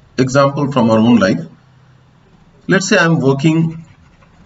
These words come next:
in a company and I'm getting a salary of five lakhs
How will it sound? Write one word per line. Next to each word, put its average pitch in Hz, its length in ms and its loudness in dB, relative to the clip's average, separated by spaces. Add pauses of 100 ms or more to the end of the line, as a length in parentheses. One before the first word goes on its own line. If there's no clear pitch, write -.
(300)
in 123 140 2
a 123 100 2
company 127 500 0 (840)
and 117 140 0
I'm 120 120 0
getting 127 500 2 (560)
a 113 100 -2
salary 135 400 0
of 123 440 -4 (640)
five 131 380 0
lakhs 117 500 -2